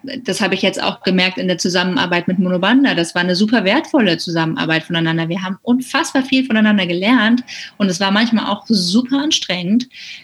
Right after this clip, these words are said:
ähm, weil wir einfach überhaupt nicht dieselbe Sprache sprechen, weil wir überhaupt nicht aus derselben Welt kommen, ne? Und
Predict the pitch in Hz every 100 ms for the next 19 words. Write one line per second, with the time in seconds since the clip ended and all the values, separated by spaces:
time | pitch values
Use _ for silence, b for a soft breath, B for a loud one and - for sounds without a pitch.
0 | _ 190 180 185 190 196 190 202 202 208
1 | 214 196 202 208 - 190 180 175 - -
2 | 311 370 208 - 170 165 190 190 190 208
3 | 214 254 247 247 247 226 240 220 226 302
4 | - - 165 165 165 220 262 208